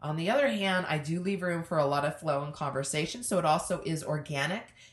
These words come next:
and it's customized and tailored to the person I'm talking to. And those two things will power up your results in a way that you might find to be pretty surprising. Um, I'm, I'm pretty open with people that when I'm on the phone and I'm trying to connect with people and set first appointments or,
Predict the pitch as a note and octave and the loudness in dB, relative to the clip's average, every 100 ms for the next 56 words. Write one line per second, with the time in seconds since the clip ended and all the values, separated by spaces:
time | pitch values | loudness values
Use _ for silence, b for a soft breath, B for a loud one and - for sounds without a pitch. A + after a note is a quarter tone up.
0 | B D#3+ A#2 - - F#3 F#3 - G#3 G3+ | B -4 -4 -8 -6 -2 -2 -2 -2 0
1 | A3 A3 E3+ F3 F3 F#3 G#3 G#3+ B B | -2 -2 -4 -2 -2 0 -2 -4 B B
2 | - F3 D#3 - G3 - G#3 G3 F#3+ G3 | -12 -10 -8 -4 -2 -2 0 0 -2 -2
3 | G3+ - - - - A#2 - - B B | -2 -2 -8 -12 -8 -8 -10 -14 B B
4 | B F3+ E3+ E3 D#3+ G3 C4+ D4+ - C4+ | B -2 0 0 2 2 0 -2 -2 -4
5 | B3 G#3+ G#3+ A3+ G3+ D#3 D3 - - F3 | -4 -4 -4 -4 -4 0 0 0 -6 -2
6 | B3 A#3 G#3+ G#3+ G3+ F#3 F3 D#3+ F3 F3 | 0 2 0 0 -2 -2 -2 0 0 0
7 | - - F3 E3 D3+ E3+ F3 F#3 F3+ D#3+ | -2 -6 -4 -4 -4 -2 0 0 0 0
8 | C#3 - B E3 E3+ D3+ F#3 G#3+ - F3+ | -2 -6 B -2 -2 0 0 -2 -2 -2
9 | D#3+ D#3 - E3+ D#3 D3 E3+ D#3+ D3+ D3 | 0 -2 -4 -4 -2 -2 -2 -2 -2 -6
10 | - C#3 C#3 C#3 G2 C#2+ - b b b | -4 0 0 0 -4 -8 -12 b b b
11 | - C3+ B2 - C#3 - D#3 G3 G#3+ G3+ | -8 -6 -6 -6 -6 -6 -2 0 2 2
12 | G3+ F#3+ F#3+ - F#3 F#3+ E3 - C3+ F#3+ | 4 2 0 -4 -4 -2 -2 -2 0 0
13 | A#3 A#3+ A3+ G#3+ G#3 G#3 F3+ F3 F#3+ G3+ | -2 -6 -4 -2 -2 -2 -2 -2 -4 -4
14 | G3 G3 F#3+ F#3 G3 G3 F#3 F3+ D#3+ D3+ | -6 -4 -6 -6 -6 -6 -4 -2 -2 -2
15 | F#3+ - G3 F#3+ G3 G3 F#3+ F#3 F#3 F3+ | -4 -2 -2 -2 -4 -4 -4 -2 -2 -2
16 | - D3+ C#3 C3 | -4 -4 -2 -2